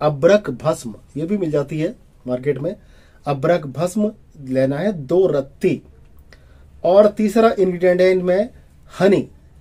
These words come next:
यानी शहद। ये कितना लेना है? ये लेना है आधा स्पून, आधा चम्मच। फिर से दोबारा से बता रहा हूं मैं, सुन लीजिए ध्यान से। महात्रिफला घृत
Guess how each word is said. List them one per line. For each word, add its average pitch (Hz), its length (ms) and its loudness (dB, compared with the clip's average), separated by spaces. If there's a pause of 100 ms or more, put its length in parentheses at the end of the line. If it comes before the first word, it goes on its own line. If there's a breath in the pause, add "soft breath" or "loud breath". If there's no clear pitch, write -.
(280)
यानी 135 180 -2
शहद। - 380 -4 (560 soft breath)
ये 160 160 -2
कितना 196 220 -2
लेना 180 260 0
है? 208 120 0
ये 165 120 -2
लेना 139 240 -4
है 165 180 -8
आधा 143 400 -6 (160)
स्पून, 123 460 -8 (100)
आधा 113 220 -6
चम्मच। 113 480 -10 (480 soft breath)
फिर 175 120 2
से 190 160 2
दोबारा 185 260 4
से 180 100 0
बता 175 260 2
रहा 175 100 2
हूं 185 80 2
मैं, 185 120 2
सुन 175 200 -4
लीजिए 170 200 -2
ध्यान 160 260 -4
से। 190 320 -2 (540 soft breath)
महात्रिफला 165 920 -2
घृत 151 380 -2